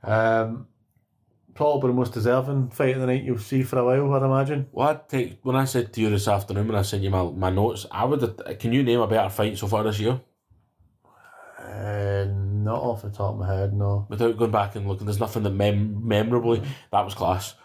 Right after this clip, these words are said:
Speaker 2: Scott Holtzman versus Jim Miller, those two boys need to take a bow.
Speaker 1: Bencic was good, mind you, as well, but for last week, actually,
Speaker 2: Yeah.
Speaker 1: that really looked, but, um, no, hundred percent, brilliant fight.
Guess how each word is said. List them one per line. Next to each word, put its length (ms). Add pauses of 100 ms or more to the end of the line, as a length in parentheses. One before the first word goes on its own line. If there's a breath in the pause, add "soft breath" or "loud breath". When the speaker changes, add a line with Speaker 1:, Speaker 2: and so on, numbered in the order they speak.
(100)
Speaker 2:
Scott 360
Holtzman 480
versus 360
Jim 220
Miller, 400
those 260
two 100
boys 280
need 220
to 60
take 120
a 60
bow. 180
Speaker 1:
Bencic 300
was 100
good, 220
mind 200
you, 100
as 100
well, 180
but 240 (240)
for 120
last 200
week, 100
actually, 220
Speaker 2:
Yeah. 160
Speaker 1:
that 160
really 220
looked, 200
but, 200 (260 soft breath)
um, 380 (220)
no, 240
hundred 220
percent, 360
brilliant 320
fight. 360